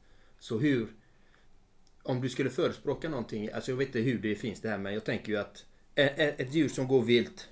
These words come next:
en hjort ute i svenska skogarna och en ko som är uppvuxen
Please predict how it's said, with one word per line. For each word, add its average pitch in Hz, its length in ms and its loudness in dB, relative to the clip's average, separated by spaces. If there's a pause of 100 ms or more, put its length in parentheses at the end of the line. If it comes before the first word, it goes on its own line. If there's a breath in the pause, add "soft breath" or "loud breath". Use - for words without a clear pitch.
(120)
en 123 120 0
hjort 123 400 -2 (460)
ute 113 260 -4
i 104 80 -4
svenska - 280 -8
skogarna 87 500 -10 (360 soft breath)
och - 240 -4
en 98 120 -6
ko 95 260 -6
som 95 340 -10
är - 60 -8
uppvuxen 98 640 -10